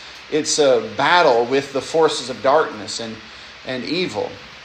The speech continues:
So it's ironic and unfortunate that many Christians today believe that the making and the building of civilization or the learning about historic civilization isn't a Christian thing. It's more of a secular thing.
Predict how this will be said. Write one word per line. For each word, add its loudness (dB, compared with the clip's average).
So 0
it's 0
ironic 4
and 0
unfortunate -2
that -2
many -2
Christians -4
today 0
believe 0
that 2
the -4
making 0
and 2
the 2
building 4
of 0
civilization 2
or 2
the 0
learning 2
about 4
historic 0
civilization -4
isn't -2
a -4
Christian -2
thing. -8
It's -12
more -2
of -4
a -4
secular -2
thing. -10